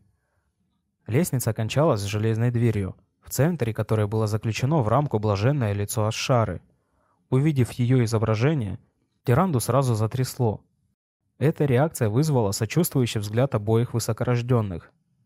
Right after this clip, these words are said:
«Прямо за этой дверью зал, который выведет нас прямо к конюшням. У остальных должны быть животные наготове. Когда ворота откроются, мы полетим как ветер». «А как же,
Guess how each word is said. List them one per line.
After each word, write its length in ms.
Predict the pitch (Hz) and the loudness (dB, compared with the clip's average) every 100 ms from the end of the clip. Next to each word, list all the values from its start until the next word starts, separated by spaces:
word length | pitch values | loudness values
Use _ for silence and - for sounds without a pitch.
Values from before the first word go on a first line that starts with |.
| _ _ _ _ _ _ _ _ | _ _ _ _ _ _ _ _
«Прямо 300 | 117 120 117 | 0 2 2
за 120 | 110 | 2
этой 220 | 120 113 113 | 2 2 2
дверью 340 | 110 151 120 | 2 4 2
зал, 400 | 120 120 104 95 _ _ | 2 2 2 -2 _ _
который 340 | 110 117 120 | -2 2 2
выведет 480 | 101 143 151 113 104 | 4 2 2 -2 -2
нас 180 | 110 98 | -2 0
прямо 320 | 117 123 131 | 0 2 0
к 60 | - | 0
конюшням. 580 | 131 139 120 - 87 - _ _ _ _ _ _ | 0 2 0 -2 -10 -12 _ _ _ _ _ _
У 80 | 113 | -4
остальных 380 | 110 123 139 180 | -2 0 0 2
должны 300 | 127 107 143 | 2 2 0
быть 160 | 143 | 0
животные 420 | - 107 127 123 107 | 0 0 0 0 -2
наготове. 640 | 107 113 - 123 101 - _ _ _ - | -2 -2 2 0 0 -8 _ _ _ -4
Когда 300 | 113 120 117 | 0 2 4
ворота 360 | 120 120 117 | 4 4 2
откроются, 640 | 107 - 139 147 - 78 - _ _ - | 0 2 2 2 0 -8 -12 _ _ -2
мы 120 | 127 | 0
полетим 440 | 147 120 110 104 | 2 0 0 -4
как 200 | 104 120 | -4 -4
ветер». 440 | 131 123 104 101 - _ _ _ _ _ _ _ - | 0 0 0 -8 -12 _ _ _ _ _ _ _ -6
«А 100 | 92 | -2
как 300 | 143 147 127 | 2 4 4
же, 200 | 113 | 0